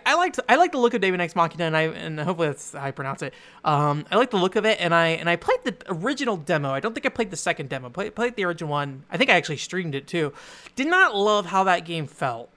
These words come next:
Admittedly, I'm not an Armored Core fan. I'm not saying I don't like Armored Core. I just haven't had any experience with it.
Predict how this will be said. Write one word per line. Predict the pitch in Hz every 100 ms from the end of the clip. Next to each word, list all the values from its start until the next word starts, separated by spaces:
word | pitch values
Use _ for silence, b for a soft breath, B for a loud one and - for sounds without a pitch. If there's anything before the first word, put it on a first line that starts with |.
| -
Admittedly, | 196 240 214
I'm | 196
not | 196 185
an | 170
Armored | 156 147 -
Core | 240 233
fan. | - 226 220 214
I'm | 180
not | 180
saying | - 175
I | 143
don't | 165 294
like | 208 156
Armored | 147 143
Core. | - 151 147
I | 147
just | 143 - -
haven't | 147 139
had | 135
any | 123
experience | 120 - 208 208 185
with | 160 160
it. | 160